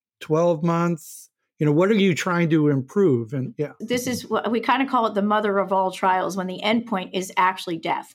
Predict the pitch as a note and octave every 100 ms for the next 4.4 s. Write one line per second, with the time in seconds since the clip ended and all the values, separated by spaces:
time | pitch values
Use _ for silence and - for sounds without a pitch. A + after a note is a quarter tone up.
0 | _ F#3 F#3+ F3+ E3+ F#3+ E3+ D#3 - F3
1 | - - - A3+ G#3+ G#3 - - A#3 B3
2 | C#4+ - C4+ C4+ C#4+ C#4 G#3 - F3 F#3
3 | F#3+ _ _ - - D4 D4 D4+ D4+ C#4+
4 | - F#3+ F#3